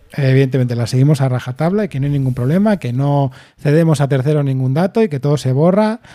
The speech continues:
tal cual. Eh, pues nada, que, que estén atentos todo el mundo,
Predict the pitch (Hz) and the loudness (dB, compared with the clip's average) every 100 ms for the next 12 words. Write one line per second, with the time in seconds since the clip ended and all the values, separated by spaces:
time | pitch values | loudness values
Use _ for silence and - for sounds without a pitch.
0 | - _ - 123 113 127 110 - - - | -20 _ 0 0 2 0 0 -12 -20 -20
1 | - - - 156 143 135 127 123 123 120 | -20 -20 -4 2 4 4 4 2 0 0
2 | 120 117 117 117 117 110 - 110 139 190 | -2 -2 -4 -6 -6 -8 -8 -2 2 2
3 | 127 120 117 117 - 156 139 160 160 147 | 0 -6 -6 -6 0 0 2 2 2 0
4 | 139 131 202 240 147 | 2 2 2 2 0